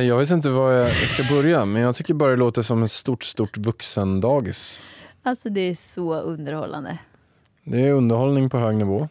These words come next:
Speaker 2: Eh, jag tror att du och jag måste kolla på det här så att vi kan liksom prata om det här i podden. För att det här vet du, igår,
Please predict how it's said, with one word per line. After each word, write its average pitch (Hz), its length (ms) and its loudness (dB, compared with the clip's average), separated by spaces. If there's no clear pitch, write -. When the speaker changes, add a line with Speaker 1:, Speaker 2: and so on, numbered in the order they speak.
Speaker 2:
Eh, - 240 -4
jag 214 340 0
tror 262 160 0
att 208 160 0
du 220 580 0
och 247 140 -2
jag 175 220 0
måste 175 240 -8
kolla 190 380 -2
på 240 100 -6
det 254 60 -2
här 247 140 0
så 196 120 -6
att 185 60 -6
vi 175 280 0
kan 160 300 -4
liksom 175 260 -8
prata 220 500 -2
om 311 80 -2
det 311 80 2
här 202 80 2
i 170 60 -6
podden. 185 460 -2
För 196 100 -6
att - 80 -14
det 196 140 -2
här 233 300 2
vet 180 340 -2
du, 214 160 -2
igår, 190 460 -2